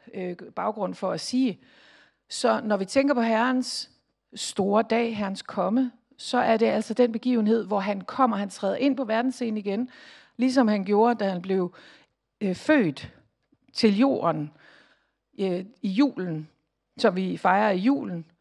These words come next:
Sådan vil han træde ind på verdensscenen igen. Og den samme begivenhed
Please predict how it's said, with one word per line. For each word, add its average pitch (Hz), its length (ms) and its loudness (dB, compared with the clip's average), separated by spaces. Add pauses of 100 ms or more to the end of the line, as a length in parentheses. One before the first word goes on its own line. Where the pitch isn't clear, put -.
(120)
Sådan 285 380 0
vil 226 160 2
han 208 300 -4
træde 208 500 -4
ind 262 180 -4
på 233 100 -6
verdensscenen 202 600 -6
igen. 160 340 -12 (600)
Og 202 240 0
den 185 160 -2
samme 269 520 2
begivenhed 208 760 0